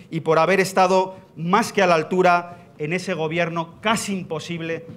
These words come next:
del año dos mil doce. Ahora las cosas son más fáciles, ahora ya empezaremos a sumar apoyos más fácilmente. Pero quiero decirte una cosa,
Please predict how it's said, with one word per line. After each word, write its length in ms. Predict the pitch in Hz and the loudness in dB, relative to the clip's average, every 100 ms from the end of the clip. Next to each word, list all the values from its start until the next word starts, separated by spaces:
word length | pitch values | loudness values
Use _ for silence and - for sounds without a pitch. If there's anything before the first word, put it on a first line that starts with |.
| - | -12
del 120 | 143 | -6
año 220 | 151 151 135 | -4 -4 -8
dos 160 | 135 | -10
mil 160 | 139 135 | -10 -10
doce. 240 | 123 113 - - - | -10 -14 -20 -20 -12
Ahora 320 | 147 185 214 202 | 0 2 4 2
las 160 | 196 | 0
cosas 240 | 202 208 185 | -4 -6 -4
son 140 | 185 | -2
más 140 | 175 | -4
fáciles, 500 | 175 175 156 117 107 - - - - | 0 -2 -2 -14 -14 -16 -18 -18 -6
ahora 360 | 156 175 208 202 | 2 2 2 0
ya 120 | 196 | -2
empezaremos 580 | 196 185 175 190 185 180 | -2 -2 -2 -2 -4 -6
a 40 | |
sumar 480 | 175 170 185 170 - - - - | -8 -2 0 0 -4 -12 -10 -4
apoyos 500 | 160 160 190 185 143 | -4 0 -2 -2 -4
más 240 | 170 180 | -2 -2
fácilmente. 640 | 147 175 165 160 165 135 - - - - _ - - | 0 -2 -2 -8 -8 -10 -14 -20 -20 -20 _ -20 -16
Pero 220 | - 165 175 | -6 -2 2
quiero 240 | 214 226 | 2 2
decirte 320 | 208 214 185 | 0 -6 -8
una 160 | 196 185 | -6 -4
cosa, 260 | 190 - | -6 -10